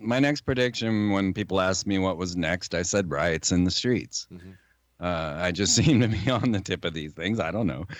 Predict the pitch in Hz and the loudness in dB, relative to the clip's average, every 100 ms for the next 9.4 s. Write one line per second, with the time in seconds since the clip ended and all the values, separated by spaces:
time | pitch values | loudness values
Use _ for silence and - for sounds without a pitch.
0 | - 135 - 98 95 82 78 - - _ | -14 -14 -6 -2 0 -2 -4 -8 -20 _
1 | _ _ _ _ - - 135 113 113 123 | _ _ _ _ -12 -2 2 2 2 0
2 | 95 117 123 135 98 107 92 101 101 92 | 0 0 2 2 0 -6 -4 -4 -2 -2
3 | 85 87 80 78 71 73 80 80 85 - | -2 -4 -4 -4 -4 -4 0 0 0 0
4 | 104 - 104 110 113 110 - - 87 69 | 0 2 0 2 2 0 -2 -4 -4 -4
5 | 76 78 73 78 73 78 98 101 104 120 | -4 -4 -2 0 -2 0 0 2 4 6
6 | 143 147 120 98 104 101 101 98 90 95 | 6 6 4 2 0 2 0 -2 -2 0
7 | 101 - - 92 65 - 90 92 85 110 | -2 -2 -2 -2 -2 -4 0 2 2 0
8 | 117 98 95 92 87 87 82 85 76 73 | 0 0 2 2 2 0 0 0 -2 -6
9 | - 67 57 57 | -6 -10 -12 -16